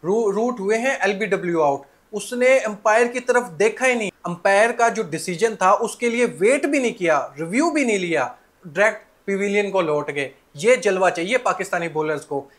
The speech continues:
इतना कॉन्फिडेंस चाहिए कि अगले बॉलर बैट्समैन को ये पता हो कि भाई ये तो पक्का डंडे पे गेंद लगने वाली है, इसलिए मैं पवेलियन को लौट जाऊं,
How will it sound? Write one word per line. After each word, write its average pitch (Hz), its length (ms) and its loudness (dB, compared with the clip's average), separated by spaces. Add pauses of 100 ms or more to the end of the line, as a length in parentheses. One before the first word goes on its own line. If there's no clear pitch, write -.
(160)
इतना 285 300 0
कॉन्फिडेंस 202 560 2
चाहिए 170 300 0 (280)
कि 175 80 2
अगले 180 340 2
बॉलर 185 420 0
बैट्समैन 202 560 0
को 240 160 2
ये 220 220 0
पता 180 320 2
हो 170 220 2 (320)
कि 196 100 2
भाई 180 180 0
ये 196 260 2
तो 202 160 0 (260)
पक्का - 320 2
डंडे 190 360 0
पे 208 120 0
गेंद 175 280 0
लगने 165 260 0
वाली 143 280 0
है, 170 320 -2
इसलिए 226 460 4 (360)
मैं 185 240 0
पवेलियन 226 420 2
को 240 100 4
लौट 165 280 4
जाऊं, 156 200 0